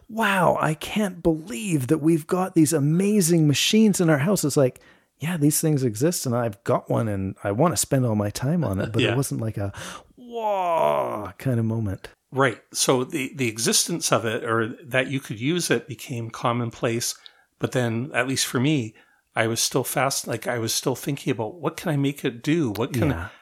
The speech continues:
Speaker 2: how can I get it to do? I've got ideas in my mind. How can I make it do this thing I want it to do?" Right?
Speaker 1: Yeah,
Speaker 2: And
Speaker 1: for
Speaker 2: how,
Speaker 1: sure.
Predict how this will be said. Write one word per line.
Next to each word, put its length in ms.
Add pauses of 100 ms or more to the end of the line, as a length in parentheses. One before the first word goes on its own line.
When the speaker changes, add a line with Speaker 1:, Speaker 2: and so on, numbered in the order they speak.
Speaker 2:
how 140
can 240
I 360 (420)
get 200
it 120
to 140
do? 160
I've 140
got 260
ideas 540
in 80
my 200
mind. 640 (400)
How 240
can 180
I 80
make 340
it 200
do 180
this 320
thing 460
I 100
want 320
it 120
to 60
do?" 300
Right? 140
Speaker 1:
Yeah, 160
Speaker 2:
And 80
Speaker 1:
for 60
Speaker 2:
how, 100
Speaker 1:
sure. 420